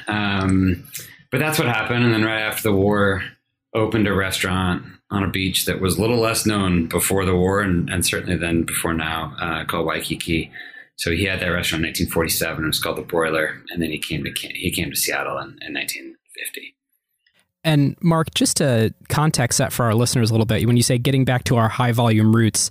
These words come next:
Speaker 2: for folks are not from Seattle, Canlis is fine, fine dining.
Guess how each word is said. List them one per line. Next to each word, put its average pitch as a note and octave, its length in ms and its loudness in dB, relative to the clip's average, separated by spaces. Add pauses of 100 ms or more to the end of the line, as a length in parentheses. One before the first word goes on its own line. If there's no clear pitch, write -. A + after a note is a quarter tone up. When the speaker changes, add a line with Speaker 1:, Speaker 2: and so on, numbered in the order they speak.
(300)
Speaker 2:
for - 160 -2
folks - 480 0
are - 140 -2
not D#3 320 2
from C3 180 2
Seattle, A2 540 2 (100)
Canlis F#3 480 2
is G#2+ 340 2 (540)
fine, C#3 520 4
fine A2 340 2
dining. F#2+ 420 0